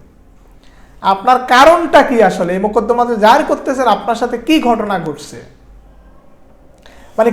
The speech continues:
cause of অ্যাকশনটা উল্লেখ নাই, তখন আদালত এটাকে রিজেক্ট করে দিবে, রাইট? তারপরে মনে করেন যে আপনার প্রতিকার যেভাবে চাওয়া উচিত ছিল, আপনি সেভাবে চান নাই, কম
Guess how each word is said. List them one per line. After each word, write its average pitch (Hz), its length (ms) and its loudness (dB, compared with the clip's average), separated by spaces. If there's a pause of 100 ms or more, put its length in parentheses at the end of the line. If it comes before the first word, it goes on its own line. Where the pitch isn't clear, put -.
(120)
cause 240 320 6
of 277 120 0
অ্যাকশনটা 233 440 -2 (100)
উল্লেখ 226 220 0 (160)
নাই, 240 140 0 (880)
তখন 214 200 -2 (100)
আদালত 233 340 0 (240)
এটাকে 196 220 -4 (120)
রিজেক্ট 240 320 0 (120)
করে 160 220 -4
দিবে, 135 220 -8
রাইট? 262 200 0 (2750)
তারপরে 285 380 6
মনে 269 180 4
করেন 247 260 4
যে 214 80 6 (1500)
আপনার 302 280 4 (120)
প্রতিকার 277 400 2 (100)
যেভাবে 247 280 0 (100)
চাওয়া 226 200 6
উচিত 262 200 -4
ছিল, 302 160 -4
আপনি - 200 -10
সেভাবে 196 340 -2
চান 202 200 0
নাই, 254 100 -6 (440)
কম 247 120 2